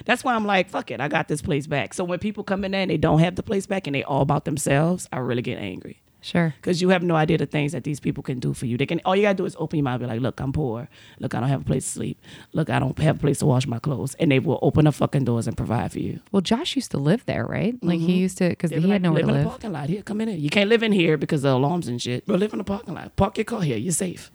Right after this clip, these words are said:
Speaker 2: And they let him do that. That's,
Speaker 1: Yeah.
Speaker 2: that's that's, that's comedy, and that's definitely the Comedy Store.
Speaker 1: Yeah.
Speaker 2: Okay. How many bodily fluids have been on you whilst you were working on the clock?
Speaker 1: Oh, God. Sweat.
Speaker 2: Okay.
Speaker 1: Blood.
Speaker 2: Wh-,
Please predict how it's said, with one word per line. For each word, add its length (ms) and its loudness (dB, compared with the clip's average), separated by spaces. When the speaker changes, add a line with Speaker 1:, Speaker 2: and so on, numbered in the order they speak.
Speaker 2:
And 140 4
they 80 6
let 160 4
him 60 2
do 120 0
that. 200 -2
That's, 140 -6
Speaker 1:
Yeah. 220 -4
Speaker 2:
that's 180 0
that's, 200 0
that's 180 0
comedy, 320 4
and 100 2
that's 120 2
definitely 260 0
the 100 -6
Comedy 200 -2
Store. 140 -4
Speaker 1:
Yeah. 160 -8
Speaker 2:
Okay. 220 2
How 160 -2
many 140 0
bodily 400 2
fluids 640 -2
have 140 -2
been 160 2
on 200 2
you 260 2
whilst 460 -2
you 100 -2
were 100 0
working 340 -4
on 100 -6
the 60 -6
clock? 420 -4
Speaker 1:
Oh, 260 2
God. 640 0
Sweat. 1000 0
Speaker 2:
Okay. 400 2
Speaker 1:
Blood. 840 4
Speaker 2:
Wh-, 40 -4